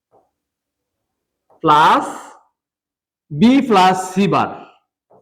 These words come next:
তাহলে এটা যেহেতু গুণ আকারে আছে, তাহলে অবশ্যই এটা আমার and গেটের মধ্যে যাবে, and গেটের মধ্যে যখনই আমার ইনপুট হিসেবে ঢুকবে, তখন আউটপুটে আমরা পাবো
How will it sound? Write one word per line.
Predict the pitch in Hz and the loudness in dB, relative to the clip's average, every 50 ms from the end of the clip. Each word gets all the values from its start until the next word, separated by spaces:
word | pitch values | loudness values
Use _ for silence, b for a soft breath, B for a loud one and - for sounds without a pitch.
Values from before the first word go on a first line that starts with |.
| _ _ _ _ _ _ _ _ _ _ _ _ 539 554 554 554 554 - 554 - _ _ _ _ _ _ _ _ _ _ _ _ _ _ _ _ _ _ _ _ _ _ _ _ _ _ _ _ _ _ _ _ _ _ _ _ _ _ _ _ _ _ _ _ _ _ _ _ _ _ _ _ _ _ _ _ _ | _ _ _ _ _ _ _ _ _ _ _ _ _ _ -20 -20 -20 -20 -20 -20 _ _ _ _ _ _ _ _ _ _ _ _ _ _ _ _ _ _ _ _ _ _ _ _ _ _ _ _ _ _ _ _ _ _ _ _ _ _ _ _ _ _ _ _ _ _ _ _ _ _ _ _ _ _ _ _ _
তাহলে | - 240 262 294 294 | 2 2 2 2 2
এটা | 220 220 214 269 277 | 2 0 0 0 0
যেহেতু | 220 233 277 294 285 294 269 233 | 0 0 0 0 0 0 0 0
গুণ | 247 247 202 180 226 262 277 | 0 0 -2 -2 0 2 2
আকারে | 277 - - 233 208 | 2 2 2 2 2
আছে, | 180 165 - 202 226 247 | 2 2 2 2 0 0
তাহলে | - 226 214 226 240 247 | 2 2 2 2 2 2
অবশ্যই | 233 196 190 214 226 220 - 277 269 233 | 2 2 2 2 0 -2 -2 -2 -2 0
এটা | 226 240 240 | 0 2 0
আমার | 220 214 226 202 190 190 - - - - _ _ _ _ _ _ _ _ _ _ _ _ _ _ _ _ _ _ _ _ _ - 196 | 0 2 2 0 0 -2 -4 -8 -16 -20 _ _ _ _ _ _ _ _ _ _ _ _ _ _ _ _ _ _ _ _ _ -4 -2
and | 220 240 240 | 0 0 2
গেটের | 269 285 294 311 277 | 2 2 2 2 2
মধ্যে | 254 226 202 202 | 2 2 2 2
যাবে, | 180 175 165 151 156 180 214 277 294 - - - 180 | 2 2 2 2 4 4 4 4 2 0 -2 -2 -2
and | 190 214 214 | 0 0 0
গেটের | 247 254 294 302 277 | 0 0 0 0 2
মধ্যে | 247 240 220 254 247 | 0 0 0 0 0
যখনই | 247 233 214 226 233 240 233 | 0 0 0 0 0 2 2
আমার | 226 220 226 220 226 - 208 | 2 2 2 0 0 -2 -4
ইনপুট | 208 202 175 247 262 233 | -4 -4 -4 -4 -4 -2
হিসেবে | 233 240 240 220 208 | -2 0 0 0 0
ঢুকবে, | 180 180 170 160 156 214 247 | 0 -2 -2 -2 0 -2 0
তখন | 247 240 214 214 208 | 2 2 2 2 2
আউটপুটে | 185 180 185 196 190 185 - 214 233 | 2 2 2 2 0 -2 -4 -2 0
আমরা | 220 190 - 190 | 0 0 0 0
পাবো | 180 - 160 151 160 190 | 0 0 0 0 0 0